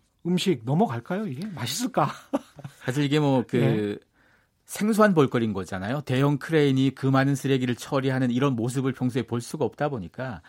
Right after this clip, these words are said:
Speaker 1: 음.
Speaker 2: 이런 신기한 볼거리라서 사람들이 여기 가면 사진을 되게 많이 찍는다고 합니다.
Speaker 1: 아,
Speaker 2: 아, 찍어서 또
Speaker 1: 그렇군요.
Speaker 2: 뭐 소셜미디어 올려야 되니까.
Speaker 1: 예.
Speaker 2: 여기, 여기 또 만드는 음식이요. 다른 레스토랑에서 만들어서 여기다 보내주는데 아무 재료나 쓰는 게 아니고요.
Speaker 1: 예.
Speaker 2: 보통 식재료, 채소 중에서도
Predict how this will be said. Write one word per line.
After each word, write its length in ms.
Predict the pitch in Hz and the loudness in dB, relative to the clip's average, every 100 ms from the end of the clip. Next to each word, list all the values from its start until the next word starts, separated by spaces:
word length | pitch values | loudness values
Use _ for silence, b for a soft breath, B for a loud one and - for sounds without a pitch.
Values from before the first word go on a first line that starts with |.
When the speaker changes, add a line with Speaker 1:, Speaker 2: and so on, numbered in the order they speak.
| B | B
Speaker 1:
음. 180 | 143 135 | -6 -2
Speaker 2:
이런 220 | 123 127 | 2 2
신기한 460 | 120 113 170 170 165 | 2 0 2 2 2
볼거리라서 500 | 123 113 139 127 110 | 0 0 0 0 0
사람들이 400 | 123 123 117 113 | -2 -2 -2 -2
여기 180 | 104 107 | -2 -4
가면 280 | 110 110 | -4 -2
사진을 340 | 110 - 127 147 | -4 -6 -4 -4
되게 240 | 113 107 | -2 -2
많이 160 | 120 127 | 0 0
찍는다고 320 | 139 147 147 | -2 -4 -4
합니다. 400 | 120 82 - 95 b - | -6 -10 -12 -16 b -16
Speaker 1:
아, 260 | 110 120 123 | -12 -8 -8
Speaker 2:
아, 20 | |
찍어서 240 | 120 175 151 | -4 -2 0
또 120 | 135 | -2
Speaker 1:
그렇군요. 220 | - 147 | -2 -2
Speaker 2:
뭐 160 | 120 101 | 0 -2
소셜미디어 400 | - 151 147 120 | 0 2 4 2
올려야 200 | 107 113 | 2 0
되니까. 360 | 107 90 - 107 | 0 -6 -10 -6
Speaker 1:
예. 200 | 156 147 | -2 0
Speaker 2:
여기, 100 | 214 240 B B B B | -2 -6 B B B B
여기 200 | 123 151 | 0 2
또 80 | 165 | 4
만드는 340 | 131 117 135 117 | 2 4 2 2
음식이요. 640 | 131 - 117 113 143 90 b b | 0 -2 -4 -4 -4 -8 b b
다른 220 | - 135 | -2 2
레스토랑에서 460 | 127 120 143 143 123 | 2 0 0 0 0
만들어서 520 | 95 95 120 131 123 | -2 -2 -2 -2 0
여기다 360 | 107 101 104 95 | -2 -2 -4 -4
보내주는데 840 | - 113 117 98 90 85 107 95 - | -6 -4 -4 -4 -8 -8 -8 -8 -8
아무 420 | - 131 170 180 | -6 2 4 4
재료나 280 | 160 147 135 | 4 4 2
쓰는 240 | 131 127 | 0 -4
게 80 | 156 | -4
아니고요. 420 | 95 87 98 127 139 | -6 -8 -10 -8 -6
Speaker 1:
예. 200 | 127 202 B B | -4 -6 B B
Speaker 2:
보통 260 | 139 139 156 | -4 0 -2
식재료, 520 | - - 185 175 160 | -2 -2 2 4 4
채소 300 | 143 185 180 | 2 -2 -2
중에서도 560 | 160 160 139 - 151 | 0 0 -2 -2 -2